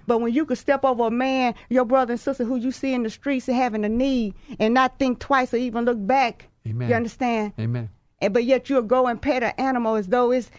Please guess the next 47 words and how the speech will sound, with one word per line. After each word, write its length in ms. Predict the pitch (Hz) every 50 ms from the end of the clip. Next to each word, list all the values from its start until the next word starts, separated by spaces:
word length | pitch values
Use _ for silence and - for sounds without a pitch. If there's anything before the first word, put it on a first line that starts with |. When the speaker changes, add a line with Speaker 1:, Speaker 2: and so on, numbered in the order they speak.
| - -
Speaker 1:
it's 160 | - 254 214
God's 400 | 196 220 247 254 247 233 220 -
gift 260 | - 262 247 - -
for 140 | - 247 208
everything 540 | 156 - 254 269 262 247 240 - 262 247 233
in 140 | 220 214 220
life. 360 | 247 277 277 269 226 202 - -
Speaker 2:
That's 200 | 120 117 - -
right. 160 | 131 120 113 -
Speaker 1:
And 140 | - 233 208
God 300 | 240 240 247 247 220 196
gives 260 | 247 285 285 294 262
us 140 | 269 262 254
the 100 | - 226
animal. 220 | 151 240 226 220 214
He 60 | 233
gives 200 | 208 240 254 226
us 80 | 254 226
dominion 580 | 196 254 247 247 254 294 330 330 294 269 240
over 220 | 226 202 180 - 190
them. 320 | 170 202 185 156 151 165 156
Speaker 2:
That's 220 | 127 123 - -
right. 100 | 143 -
Speaker 1:
You 60 | 214
understand? 560 | 208 214 214 202 - - 226 214 190 180 170 - -
Speaker 2:
That's 180 | 120 - - -
right. 140 | - - - _ _ _ _ _ _ _ _ -
Speaker 1:
We 220 | - 220 302 370
need 200 | 381 349 320 262
to 80 | 247 233
check 360 | - - - 311 277 269 -
our 260 | 226 226 226 214 208
heart 300 | 202 214 262 240 208 -
set 300 | - - - 254 214 196
and 140 | 202 202 202
our 100 | 196 190
mindset. 800 | 190 196 208 220 220 214 208 202 196 190 - - - 220 202 147
Speaker 2:
Amen. 600 | 175 202 208 196 156 98 95 101 110 123 120 92 -
Speaker 1:
And, 140 | 220 214 220
and, 160 | 233 - -
and, 140 | 233 233 -
and, 320 | - 240 - - 233 196
and 140 | 185 233 220
so 180 | - - 269 247
you're 220 | 247 233 262 - -
absolutely 680 | 247 262 285 285 - 277 254 220 233 240 226 214 220
right 420 | 220 202 226 220 220 220 220 214